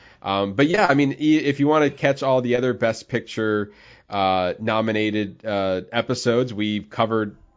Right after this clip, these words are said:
nine out of the ten nominations so far in previous episodes. So look up the Oscar nominations, check out our episodes, our full in-depth review on those films. Um, and yeah, we are well on our way, Ernesto.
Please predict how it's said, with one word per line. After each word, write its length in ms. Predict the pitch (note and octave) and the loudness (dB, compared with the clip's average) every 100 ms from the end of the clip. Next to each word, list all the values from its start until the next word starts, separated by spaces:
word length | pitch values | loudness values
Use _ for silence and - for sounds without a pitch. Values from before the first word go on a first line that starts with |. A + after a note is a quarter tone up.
| _ | _
nine 340 | G#2 A2+ A#2+ C3+ | -4 0 4 4
out 100 | B2+ | 2
of 60 | |
the 60 | A2+ | 0
ten 260 | - A2+ A2+ | -2 -2 0
nominations 640 | G#2 G#2 F#2+ F#2+ G2+ F#2+ | 0 0 -2 -4 -6 -8
so 180 | F#2 E2+ | -6 -6
far 440 | - G2 G#2 G#2+ - - - | -4 -2 0 -2 -6 -18 -12
in 140 | F#2+ | -12
previous 540 | - C#3 C3 A#2+ A#2+ | -4 -2 0 -2 -4
episodes. 640 | G2 A2+ A#2 - A#2+ C3 C3+ | -4 -6 -6 -4 0 0 0
So 340 | G#2+ F#2+ F2+ - - B2+ - | 0 0 -4 -10 -20 -18 0
look 220 | B2+ C3+ | 2 4
up 140 | B2+ | 2
the 80 | A2+ | 4
Oscar 280 | A2+ A2 A#2 | 4 2 0
nominations, 840 | A2 A2 G#2 G#2+ A#2 C#3+ C#3+ C#3 | 0 0 0 -2 -4 -2 -2 -4
check 280 | - A#2 G#2 | -4 -2 0
out 160 | A2 G#2 | 2 2
our 120 | G2+ | 2
episodes, 580 | G2+ A2+ - A2+ B2 A2+ | 2 -2 -4 0 0 0
our 140 | G2 | -4
full 260 | - A2 G#2 | -4 -4 -4
in-depth 380 | F#2+ G2 G2 - | -4 -4 -4 -10
review 520 | F#2 G#2 F2 F#2 G#2+ | -8 -6 -4 -4 -2
on 160 | G2 F#2+ | -4 -4
those 240 | F2+ F2 | -6 -8
films. 480 | - A2+ C3 C3+ - _ - - - | -6 -2 -2 -4 -10 _ -20 -20 -8
Um, 420 | G2+ G#2 G#2+ G#2+ | -2 0 0 -2
and 140 | A#2 A#2+ | -2 0
yeah, 200 | D#3+ D3 | 0 0
we 200 | C3 D#3+ | 0 2
are 160 | C3+ | 2
well 240 | G#2+ A#2+ D3 | 2 0 2
on 120 | C#3 | 2
our 80 | B2 | 2
way, 180 | C3 D#3 | 0 0
Ernesto. 640 | G#2+ F#2 - F#2 F2 E2+ | -2 -4 -6 -4 -4 -6